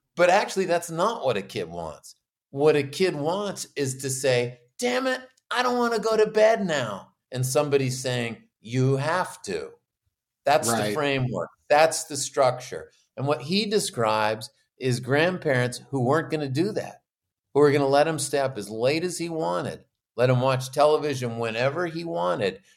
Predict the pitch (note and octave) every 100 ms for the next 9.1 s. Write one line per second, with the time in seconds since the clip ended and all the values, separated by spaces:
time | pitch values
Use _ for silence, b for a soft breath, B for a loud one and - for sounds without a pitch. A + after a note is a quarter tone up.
0 | b A#2+ B2+ C3 D3 C3+ D3 D#3 D#3+ C3
1 | C#3 C3 - _ _ _ _ _ - E3
2 | F3 F3+ C#3+ G2+ - B B A#2 C3+ D3+
3 | F#3 G#3+ G3 - F#3 G#3+ E3 G#2+ G2 -
4 | _ _ _ _ - C#3+ C#3 C3+ C3 A#2+
5 | A#2 - - _ _ _ A#2+ C3+ C#3 C3+
6 | C3+ C3 B2 A#2+ A#2+ C#3+ E3 F#3 F#3 F#3+
7 | F#3 G3+ G#3 G3 - _ - C3 A#2+ A2
8 | B2+ D3 C3 E3+ F3 F3 E3+ F#3 G3 G3
9 | G3